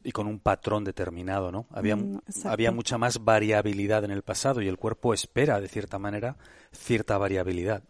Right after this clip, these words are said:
Speaker 1: ¿no?
Speaker 2: Exacto.
Speaker 1: En horarios, tipos de alimentos,
Speaker 2: Sí, eso es.
Speaker 1: cantidad.
Speaker 2: Exacto,
Speaker 1: Ujú.
Speaker 2: eso es. Entonces, jugar con eso, ¿no? Como un colorido de hábitos alimentarios.
Speaker 1: Ujú.
Speaker 2: Ayuda mucho en este sentido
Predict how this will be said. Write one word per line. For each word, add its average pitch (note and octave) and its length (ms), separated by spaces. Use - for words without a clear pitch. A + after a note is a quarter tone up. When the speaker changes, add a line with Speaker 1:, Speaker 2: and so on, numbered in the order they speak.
Speaker 1:
¿no? G#2 100
Speaker 2:
Exacto. G#3 540
Speaker 1:
En F#3+ 80
horarios, C3 520
tipos G#2 260
de G2+ 60
alimentos, A#2 720
Speaker 2:
Sí, G#3 420
eso - 80
es. G#3 120
Speaker 1:
cantidad. F#3 720
Speaker 2:
Exacto, G3 640
Speaker 1:
Ujú. E3 160
Speaker 2:
eso A3 240
es. F#3+ 180
Entonces, A3+ 380
jugar A#3 280
con B3 200
eso, F#3 240
¿no? C4 140
Como G#3+ 180
un G#3+ 100
colorido A#3+ 720
de B3 320
hábitos A3+ 580
alimentarios. F3 840
Speaker 1:
Ujú. E3+ 160
Speaker 2:
Ayuda A3 360
mucho B3 260
en A#3 80
este A#3 200
sentido A#3 560